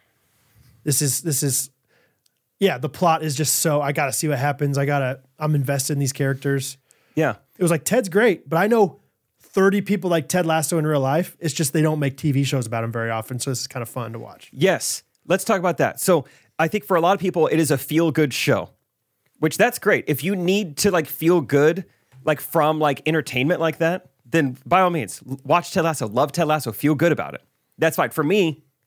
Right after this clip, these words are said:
Speaker 2: uh, yeah, I think we have such good friends. <laughs> I'm like, I, I feel good about my friends.
Speaker 1: Like,
Speaker 2: And
Speaker 1: go to church. You can find a lot better people than that.
Speaker 2: <laughs>
Speaker 1: You
Speaker 2: Which
Speaker 1: know,
Speaker 2: not
Speaker 1: like
Speaker 2: to say that if you like Ted Lasso, you don't have good friends. But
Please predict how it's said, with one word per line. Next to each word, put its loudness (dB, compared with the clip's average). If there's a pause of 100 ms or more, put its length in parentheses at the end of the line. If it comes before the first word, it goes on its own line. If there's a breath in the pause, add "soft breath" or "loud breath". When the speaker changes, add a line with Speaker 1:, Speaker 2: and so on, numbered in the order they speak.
(120)
Speaker 2:
uh, -4
yeah, 0
I -6
think -6
we 0
have -4
such -4
good 0
friends. -2
<laughs> -4
I'm 0
like, 0
I, -4 (200 loud breath)
I 0
feel 0
good -2
about -2 (360)
my -2
friends. 0
Speaker 1:
Like, 0
Speaker 2:
And -4
Speaker 1:
go 6
to 2
church. 0
You -4
can 2
find 0
a -2
lot 4
better 2
people 4
than 2
that. 2
Speaker 2:
<laughs> -
Speaker 1:
You 6
Speaker 2:
Which 6
Speaker 1:
know, 6
Speaker 2:
not 6
Speaker 1:
like 4
Speaker 2:
to -2
say 4
that 6
if 0
you 4
like 2
Ted 0
Lasso, 2
you -2
don't 4
have 0
good -4
friends. -2
But 0